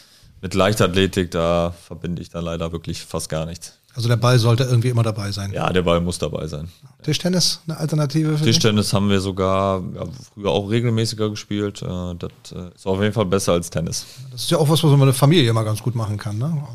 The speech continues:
Speaker 2: Auch im Urlaub und so, ne?
Speaker 1: Ja, auf jeden Fall. Ähm, Tischtennis, äh, Dart zum Beispiel, finde ich, kann man auch immer gut spielen.
Speaker 2: Ja.
Speaker 1: Äh,
Speaker 2: Liebe Grüße an Florian Carstens an der Stelle. Hat er
Speaker 1: genau.
Speaker 2: uns nämlich in der vergangenen Ausgabe auch von berichtet. Und es hängen in der Kabine,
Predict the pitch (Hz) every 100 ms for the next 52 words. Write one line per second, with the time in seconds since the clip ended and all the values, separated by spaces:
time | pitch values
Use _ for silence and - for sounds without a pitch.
0 | 117 123 120 156 165 147 143 139 135 127
1 | 120 151 135 107 101 98 98 98 92 90
2 | 90 92 87 - 87 85 85 87 85 85
3 | 98 - 92 90 87 85 - 87 85 95
4 | 107 - 95 92 92 - 92 92 85 -
5 | _ _ 101 95 - 92 90 95 104 98
6 | 92 92 - 98 95 95 - - 123 123
7 | 123 - 90 107 120 117 120 123 113 120
8 | 113 127 131 143 131 - 120 120 - 131
9 | 123 120 110 92 98 131 123 113 - -
10 | - - - 135 123 123 117 117 117 117
11 | 117 110 120 - 131 120 127 123 - 123
12 | - - - 196 202 - 185 190 151 151
13 | 135 139 160 160 156 160